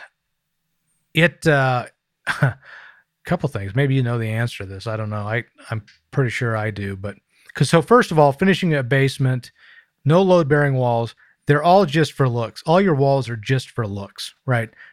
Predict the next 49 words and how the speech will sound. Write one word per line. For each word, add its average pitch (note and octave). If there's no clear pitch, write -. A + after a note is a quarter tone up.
They C#3+
provide D#3
no D#3
other B2
purpose -
other C3
than A#2
to A#2
hang A#2
sheetrock G#2+
on, G2+
right? A#2
And, A#2+
and A#2+
hold C3
insulation A2+
in G#2
place G#2+
and A2
keep A#2
your A2
wires A2
out G2+
of F#2+
the F#2+
way. F#2+
Other G3
than E3
that, B2
there's B2
no D#3+
structural C#3+
reason A#2+
for G#2+
these G#2+
things. G2+
So -
I've C#3
got A3
this D3
beam, C3
and C#3
where, F3
where D3+
my C3+
backpacks D3+
used C#3
to D#3+
hang F#3+